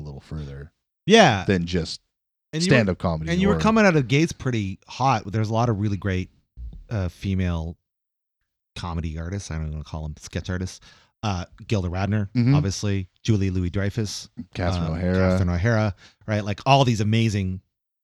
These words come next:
Speaker 2: women comedians.
Speaker 1: Oh, Jane
Speaker 2: Uh,
Speaker 1: Curtin.
Speaker 2: J-, f-, fuck Jane Curtin. Holy shit. Yeah. <laughs>
Speaker 1: Jane,
Speaker 2: You know.
Speaker 1: you ignorant slut.
Speaker 2: <laughs> And that was all from, you know, seventy-five, you know, on. So they've kinda had that tradition. And then, yeah,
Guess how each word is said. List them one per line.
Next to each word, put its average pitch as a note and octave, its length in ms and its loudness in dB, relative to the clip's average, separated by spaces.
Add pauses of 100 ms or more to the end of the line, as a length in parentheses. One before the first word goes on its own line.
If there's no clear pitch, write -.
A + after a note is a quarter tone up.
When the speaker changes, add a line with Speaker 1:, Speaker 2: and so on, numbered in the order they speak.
(160)
Speaker 2:
women F#2 320 -2 (300)
comedians. E2 680 -6
Speaker 1:
Oh, A2+ 100 4
Jane F2+ 260 -2
Speaker 2:
Uh, - 20 -8
Speaker 1:
Curtin. G2 340 0 (100)
Speaker 2:
J-, - 120 -14
f-, - 200 -6
fuck - 200 -14
Jane F#2+ 140 -6
Curtin. A2 200 -10
Holy F2 160 -10
shit. - 240 -12 (400)
Yeah. A#2 160 0 (460)
<laughs> - 460 -2
Speaker 1:
Jane, A#2 160 4
Speaker 2:
You - 40 10
know. D#3 260 6 (140)
Speaker 1:
you F2 140 -4
ignorant F#2+ 420 -2
slut. - 220 -16 (100)
Speaker 2:
<laughs> B2+ 420 2 (400)
And F3 100 6
that G#3 60 10
was G3 120 8
all G#3 260 8
from, F#3+ 400 2
you F#3 100 2
know, D3 220 2 (160)
seventy-five, B2 800 -4 (320)
you A#2 80 -4
know, G2+ 120 -2
on. A2 300 -2
So A2 160 -2
they've G2+ 180 -2
kinda A#2 240 0
had G#2+ 220 -2
that G2 140 -2
tradition. F2 600 -4
And F2+ 220 -2
then, F2+ 300 -2
yeah, G2+ 240 -4